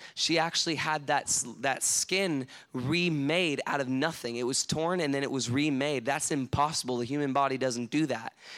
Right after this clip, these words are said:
So if God can do it for her, God can do it for him." And I'm like, "Oh my gosh, wow." And so this person that didn't know God could do that, that person breaks down, and he's like, "Well, I need God to forgive me of this." And there was this whole season and week of forgiving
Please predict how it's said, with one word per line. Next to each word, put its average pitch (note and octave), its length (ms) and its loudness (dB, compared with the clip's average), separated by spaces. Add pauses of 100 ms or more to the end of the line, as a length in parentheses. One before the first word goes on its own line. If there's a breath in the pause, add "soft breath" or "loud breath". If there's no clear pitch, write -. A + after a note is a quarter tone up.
So E3+ 180 2
if B2 100 2
God D#3+ 280 4
can E3 160 0
do E3+ 120 4
it - 120 -2
for C#3 160 -2
her, E3+ 220 4
God C3+ 280 0
can C3+ 140 -2
do D3+ 120 0
it C#3 100 -2
for C3 140 -2
him." C3 360 -6 (480 loud breath)
And C#3+ 320 -2 (320 loud breath)
I'm D3+ 180 0
like, D3+ 240 -2
"Oh D#3+ 100 -2
my C3+ 160 -4
gosh, D#3 440 0
wow." E3+ 220 2
And C3+ 140 -2
so C#3+ 120 -4
this C#3 160 0
person E3+ 340 -2
that C#3+ 140 -2
didn't D#3 360 -2 (240 loud breath)
know D3 200 2
God C#3+ 240 0
could D3 100 -4
do D#3 120 0
that, C3+ 160 0
that D3 180 -2
person D3+ 340 -2
breaks C3+ 320 -4
down, C#3 280 -4
and C#3 100 -4
he's C3+ 120 -2
like, C#3 140 -2
"Well, D3+ 180 0
I D#3 120 0
need F3 180 -2
God D3+ 220 0
to C#3 40 -10
forgive C#3+ 360 -4
me C3+ 140 -2
of A#2+ 100 -6
this." D#3 260 0 (280 loud breath)
And F3 80 -2
there F#3 40 2
was E3 80 -2
this E3 140 -2
whole A3+ 200 2
season G#3 480 2
and C#3+ 160 0
week F#3+ 240 -2
of C3 120 -4
forgiving C#3+ 600 -4